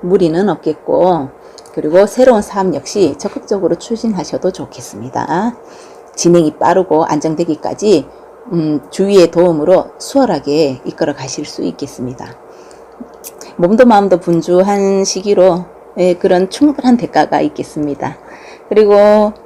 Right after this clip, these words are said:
문서운으로는 계획하신 문서가 있으시다면 잡으셔도 좋겠습니다. 예, 성장의 발판이 될 수 있는 그런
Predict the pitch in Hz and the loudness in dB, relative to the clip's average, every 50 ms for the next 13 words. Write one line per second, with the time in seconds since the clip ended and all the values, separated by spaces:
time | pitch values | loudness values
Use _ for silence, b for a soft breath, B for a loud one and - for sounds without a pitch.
0 | - - - 214 220 247 247 - 240 202 190 190 180 165 156 151 160 165 196 208 | -20 -10 -2 2 2 4 6 6 4 4 4 4 2 0 0 -2 -2 -2 -2 -2
1 | 185 147 131 135 - - B B B B B B B - 220 262 311 311 285 262 | -2 -2 -4 -8 -12 -18 B B B B B B B 6 6 6 8 6 4 2
2 | - 220 202 196 214 214 233 202 190 190 185 180 220 233 208 214 - 262 247 - | 2 0 0 0 0 2 4 4 4 4 4 2 2 0 -2 -2 -6 -8 -6 -6
3 | - - 233 220 196 175 190 196 202 196 170 - - - - 220 233 240 240 - | -4 -4 -2 -2 0 -2 -2 -2 -4 -6 -10 -14 -14 -10 -6 -2 -2 -2 -2 -2
4 | 190 180 196 220 - 190 170 - 165 - - - 185 185 196 - 165 170 190 180 | -4 -4 -4 -4 -6 -6 -8 -8 -8 -8 -6 -6 -4 -4 -2 -2 -2 -4 -4 -6
5 | - B B B B B B B B - - 175 175 175 175 240 240 226 214 190 | -12 B B B B B B B B -4 0 2 2 2 2 2 2 2 4 2
6 | 180 - - 143 151 - 233 226 220 - 165 160 170 - - 160 143 151 151 170 | 2 2 0 -4 -4 -2 -2 -2 0 0 -2 -2 -2 -4 -6 -6 -6 -4 -2 0
7 | 185 180 165 151 143 160 147 151 147 147 147 147 - - | 0 0 0 -2 -2 -2 -2 0 0 -2 -4 -6 -8 -12